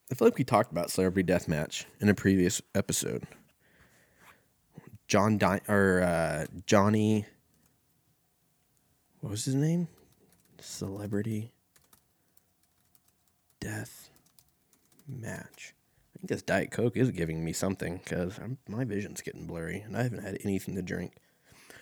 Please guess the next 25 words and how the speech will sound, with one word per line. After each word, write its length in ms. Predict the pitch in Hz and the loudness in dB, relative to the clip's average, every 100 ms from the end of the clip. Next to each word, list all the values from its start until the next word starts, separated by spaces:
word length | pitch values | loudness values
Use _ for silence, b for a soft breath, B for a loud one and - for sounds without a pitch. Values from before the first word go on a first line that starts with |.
| _ | _
Maybe 140 | 92 | -10
that's, 160 | - - - | -10 -12 -14
you 140 | - | -12
know, 60 | - - | -12 -10
again, 500 | 87 127 156 107 - | -2 0 0 -4 -4
maybe 240 | 92 98 | -2 0
that's 140 | 101 - | -2 -4
the 80 | - | -4
problem. 880 | 135 156 110 117 113 117 117 113 120 b b _ _ _ _ _ _ - _ - | -2 0 0 0 -2 -2 -2 -4 -6 b b _ _ _ _ _ _ -20 _ -4
What 120 | 123 156 | 0 0
was 100 | 170 | 0
that? 180 | 165 - | -6 0
What 140 | 139 | 2
was 140 | 180 | 2
the, 140 | 190 - - | 0 -4 -2
the 100 | 110 | -2
two 240 | - 151 | 2 2
announcers' 580 | 123 98 113 - - - | 2 2 0 -2 -10 -10
names? 360 | - 71 - - _ _ _ _ _ _ _ | -10 -12 -14 -20 _ _ _ _ _ _ _
It 60 | - | -8
was, 80 | 98 | -8
like, 200 | 98 - | -8 -2
Johnny 460 | 104 123 139 107 90 | 0 2 2 0 0
Gomez, 640 | 95 107 82 85 - - | 0 0 -2 -6 -10 -6
right? 400 | 92 156 233 - | 2 2 2 -6